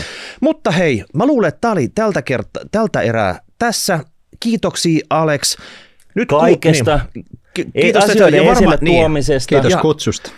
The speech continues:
Speaker 1: ja varmaan tää ei ollut niinku, tää oli niin sanottu ensimmäinen osa tästä saagasta. Tässä tulee varmaan kakkosta ja kolmosta
Speaker 2: Kunhan
Speaker 1: ja
Speaker 2: tästä
Speaker 1: tota
Speaker 2: ei tule tällaista Uniper-saagaa, että me ei jaksettaisi puhua näistä aiheista enää, mutta ne vaan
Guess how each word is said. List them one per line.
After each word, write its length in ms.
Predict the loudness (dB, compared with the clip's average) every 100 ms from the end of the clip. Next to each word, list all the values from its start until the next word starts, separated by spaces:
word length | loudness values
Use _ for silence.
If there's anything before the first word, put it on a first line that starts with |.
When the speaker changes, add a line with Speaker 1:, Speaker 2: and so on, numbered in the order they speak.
| -10
Speaker 1:
ja 140 | -4 0
varmaan 400 | 0 0 -2 -2
tää 180 | -2 -2
ei 160 | 0
ollut 220 | 0 -2
niinku, 260 | -4 -6 -10 -12 _
tää 100 | -4
oli 300 | -2 -2 -6 -14 -6
niin 200 | -4 -2
sanottu 460 | -4 -4 -6 -6 -12 -4
ensimmäinen 800 | -2 0 0 0 -2 -4 -4 -8 -14 _ _ _ _ -4
osa 220 | -2 -2
tästä 400 | -4 -6 -8 -10 -8
saagasta. 680 | -4 -2 -2 -4 -10 -12 -8
Tässä 180 | -8 -4
tulee 260 | -2 -2 -2
varmaan 380 | -4 -6 -8 -10 _ _
kakkosta 500 | -8 -6 -12 -6 -4
ja 140 | -4 -4
kolmosta 420 | -2 -2 0 0
Speaker 2:
Kunhan 200 | 0 2
Speaker 1:
ja 60 | 0
Speaker 2:
tästä 160 | 0
Speaker 1:
tota 80 | 0
Speaker 2:
ei 80 | -2
tule 180 | -2 -2
tällaista 400 | 0 0 -2 -2
Uniper-saagaa, 800 | -2 -2 -4 -4 -2 -2 -2 -2
että 240 | -2 -4
me 180 | -2 -2
ei 60 | -2
jaksettaisi 500 | -2 -4 -4 -6 -2
puhua 300 | -2 0 0
näistä 340 | 0 -2 -2
aiheista 400 | -2 -2 -4 -4
enää, 240 | -4 -4 -4
mutta 280 | -4 -4 -4
ne 120 | -2
vaan 220 | -2 -4